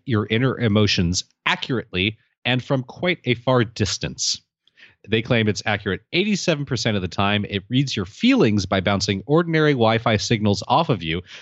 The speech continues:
that can track your heart rate. There are no on-skin sensors involved. It is purely remote. And again, they're saying that it's eighty-seven percent accurate to sorting out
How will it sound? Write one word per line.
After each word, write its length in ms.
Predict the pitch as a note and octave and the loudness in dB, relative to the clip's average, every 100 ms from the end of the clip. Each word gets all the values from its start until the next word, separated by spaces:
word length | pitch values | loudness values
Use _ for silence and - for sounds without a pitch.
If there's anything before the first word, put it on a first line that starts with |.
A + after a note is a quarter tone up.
| _ | _
that 80 | G2 | -4
can 100 | G#2 | -4
track 300 | - A2+ A#2 | -2 -2 -2
your 120 | A#2+ | -4
heart 240 | F#2 G#2 F#2+ | 0 0 0
rate. 320 | F2+ D2+ - - _ | -6 -8 -8 -16 _
There 140 | G#2 | -2
are 60 | G2+ | 0
no 240 | G#2 D#3+ E3 | 2 2 4
on-skin 380 | B2 B2 A#2 | 0 0 -6
sensors 420 | F#2 G#2 F#2 F#2 E2+ | -6 -6 -6 -6 -6
involved. 440 | D#2+ D#2+ D#2+ E2+ | -2 0 0 -2
It 100 | F#2 | -8
is 100 | E2 | -10
purely 680 | - - D#3+ F3 D#3+ C3+ A2 | -12 0 4 4 4 2 2
remote. 460 | G#2+ F#2 E2 E2+ - - - - | -2 2 2 0 -4 -10 -18 -6
And 420 | G2+ G2+ F#2+ F2 - | 0 0 0 -4 -6
again, 400 | G#2 C3 A#2 E2+ | -2 0 0 0
they're 140 | F2+ | -4
saying 420 | F2 G#2 B2+ G#2+ F2+ | -2 0 2 0 0
that 140 | F2 | -2
it's 140 | F2 - | -2 -4
eighty-seven 580 | G2 A2+ B2+ A2+ A#2 A2 | -4 -2 -2 -2 -4 -4
percent 300 | - - G#2+ - | -4 -2 -4 -2
accurate 540 | F#2+ G#2 E2+ F2 - | -2 -4 -6 -6 -4
to 160 | F#2+ F2+ | -4 -4
sorting 380 | - G2 A#2 | -2 -2 0
out 240 | G2 G2 | 0 0